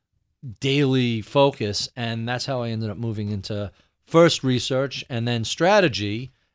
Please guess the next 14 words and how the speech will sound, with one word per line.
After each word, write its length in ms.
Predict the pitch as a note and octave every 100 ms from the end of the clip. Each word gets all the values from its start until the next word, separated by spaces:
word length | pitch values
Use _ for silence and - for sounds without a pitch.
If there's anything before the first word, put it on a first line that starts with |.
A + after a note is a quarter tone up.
| -
and 140 | C3
then 120 | C3
ultimately 520 | C3 D#3 D#3+ C3+ B2 A#2
asset 280 | A2+ A#2+
management. 560 | A#2 D#3 G#3+ - C3 B2+ - _ _
But 220 | F#3+ F#3
the 100 | F3
progression, 840 | D3+ E3 C3+ C#3+ G#3+ A#3 - D3+ D3 -
the, 200 | C3+ C3+ -
that 380 | C#3+ A#3 -
progression 920 | - F#3+ D#3+ B2+ D3+ C#3+ B2+ G2 F#2 F2+ _ _ _
comes 320 | - E3 D#3+ D3
specifically 840 | - C#3+ - E3 D#3 D#3+ - C#3+
from 520 | B2+ B2+ A2 G2+ G2